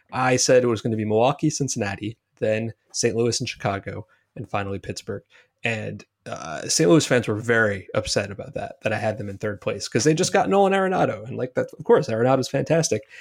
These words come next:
And I was like, "Well, I just, I don't trust the lineup or the outfield, or they weren't one Arenado away from being good." And they really have kind of fallen apart. Like, the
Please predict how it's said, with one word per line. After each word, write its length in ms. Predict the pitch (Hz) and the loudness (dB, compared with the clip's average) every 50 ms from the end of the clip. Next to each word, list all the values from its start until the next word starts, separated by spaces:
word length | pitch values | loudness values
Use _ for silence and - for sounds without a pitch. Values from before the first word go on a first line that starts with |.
| - - _ _ | -20 -20 _ _
And 80 | - 117 | -8 -6
I 40 | 117 | -4
was 80 | 113 | -4
like, 100 | 131 131 | -4 -2
"Well, 140 | - 160 - | 0 0 0
I 60 | - | 0
just, 220 | 127 - - - _ - | 0 -2 -4 -8 _ -4
I 60 | - | 0
don't 200 | 131 175 - - - | 0 0 0 0 -6
trust 380 | - - 156 156 190 - - | -4 0 2 2 2 0 -2
the 80 | - 113 | -6 -8
lineup 380 | 104 110 147 208 226 208 214 - | -6 -2 0 2 2 2 2 2
or 80 | 120 | 0
the 140 | 110 107 110 | 2 2 4
outfield, 500 | 139 170 170 - - 165 165 170 165 156 | 4 2 2 2 2 4 6 6 4 4
or 260 | 117 107 101 101 - _ _ | 2 -4 -8 -10 -12 _ _
they 100 | - 110 | -10 -2
weren't 260 | 110 135 160 - - | 2 2 2 4 4
one 140 | 123 135 143 | 2 4 4
Arenado 400 | 139 139 139 131 127 131 127 123 | 6 6 6 6 6 6 6 6
away 220 | 120 117 120 120 120 | 6 6 6 6 4
from 160 | - 123 113 | 2 0 0
being 220 | 113 113 113 110 | 0 0 0 0
good." 300 | 104 110 117 123 131 143 _ - - - - _ _ _ _ - | 4 6 6 6 4 2 _ -14 -20 -20 -20 _ _ _ _ -2
And 240 | 131 131 123 123 127 | 0 0 2 2 4
they 220 | 139 147 143 - _ _ _ - | 4 4 2 0 _ _ _ 4
really 280 | 147 160 160 143 123 | 6 6 8 8 6
have 120 | 110 104 - | 6 2 0
kind 160 | - 127 113 | 0 0 0
of 80 | 113 | 0
fallen 260 | - - 113 104 104 101 | 0 0 0 0 0 -4
apart. 320 | - - 104 104 - - - | -6 -4 -4 -4 -4 -4 -4
Like, 140 | 110 107 - | -4 -2 -2
the 140 | 107 98 | -4 -8